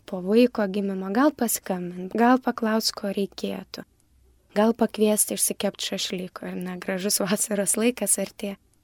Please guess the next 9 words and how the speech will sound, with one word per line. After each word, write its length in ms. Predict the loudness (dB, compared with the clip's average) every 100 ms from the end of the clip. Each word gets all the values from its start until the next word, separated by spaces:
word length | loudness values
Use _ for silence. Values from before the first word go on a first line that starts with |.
| _ _ _ _
Tai 120 | 4
nebijoti 960 | 6 4 2 0 -2 0 0 0 -2 -8
kitaip, 640 | -12 -12 -6 -4 -4 -6
nes 240 | -8 -6 -6
kitaip 460 | -8 -4 -2 -2 -4
visada 720 | -8 -6 -6 -6 -6 -6 -4
priverčia 540 | 0 2 0 -2 -4 -2
mus 360 | -2 -2 -4
ūgtelėti. 960 | -4 -2 -2 -2 -8 -8 -8 -12 _ -20